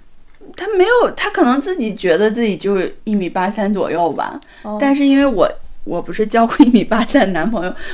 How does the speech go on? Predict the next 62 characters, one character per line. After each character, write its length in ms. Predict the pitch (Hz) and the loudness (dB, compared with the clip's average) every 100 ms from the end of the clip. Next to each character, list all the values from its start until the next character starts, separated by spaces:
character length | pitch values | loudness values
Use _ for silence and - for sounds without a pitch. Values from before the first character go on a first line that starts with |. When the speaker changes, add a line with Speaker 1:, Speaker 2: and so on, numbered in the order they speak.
| - | 0
Speaker 1:
我 100 | 220 | 2
一 120 | 262 | 4
眼 200 | 240 151 | 4 4
就 80 | 190 | -2
看 280 | - 214 202 | -2 0 0
出 40 | |
来 80 | 196 | 0
他 140 | 208 | -2
绝 160 | 202 175 | -2 -2
对， 300 | 196 202 - - | 0 -2 -4 -8
他 140 | - | -2
应 100 | 214 | 0
该 140 | 208 208 | 2 2
有 100 | 175 | 2
一 60 | |
米 120 | 196 180 | 2 2
八 220 | 190 185 | 4 4
五。 220 | - - - - - - - - | 2 -2 -4 -6 -6 -8 -10 -8
Speaker 2:
那 120 | 339 415 | 0 2
是 120 | 440 | 4
不 100 | 392 | 4
是 140 | 415 | 4
一 60 | 349 | 4
米 140 | 330 | 2
八 180 | 247 285 | 4 4
三 200 | 320 285 | 4 2
的 100 | 277 | 2
人 360 | 226 208 233 - - - | 2 2 0 -6 -20 -14
撒 200 | - 233 | 0 0
谎 280 | 247 196 - | 2 -2 -2
了？ 140 | 104 - - - | -10 -12 -14 -4
就 160 | 262 | -2
是 120 | 233 | -2
之 180 | 214 254 | -2 -2
前 320 | 254 254 185 | -2 -2 -2
一 60 | 202 | -4
米 180 | 202 359 | 0 2
八 100 | 381 | 4
三 440 | - - - - | 2 2 2 2
的 100 | - | 2
人 280 | 254 - - | 2 0 -4
撒 280 | - - 196 | -2 4 4
谎。 220 | 214 165 127 - - - - | 4 0 0 -4 -4 -8 -10
Speaker 1:
<laughs> 520 | - - - 226 208 | -12 -16 -16 -12 -4
反 140 | 214 233 | 0 4
正 160 | 269 | 4
就 140 | 269 277 | 4 2
是， 380 | 269 254 247 - - - - - - - - - | 4 4 4 0 -12 -18 -18 -20 -14 -10 -8 0
然 160 | 196 202 | 4 8
后 120 | 226 | 8
我 80 | 208 | 8
就 100 | 220 | 6
发 180 | 226 233 | 4 4
现 240 | 226 214 | 2 0
其 160 | 208 220 | -2 -6
实 140 | 226 | -6
长 260 | 226 240 - | -2 -2 2
大 200 | 262 262 | 4 4
之 160 | 190 | 2
后 200 | 208 190 | 0 0
吧， 280 | 165 - - - | 0 -2 -6 -12
Speaker 2:
嗯。 180 | 196 | -14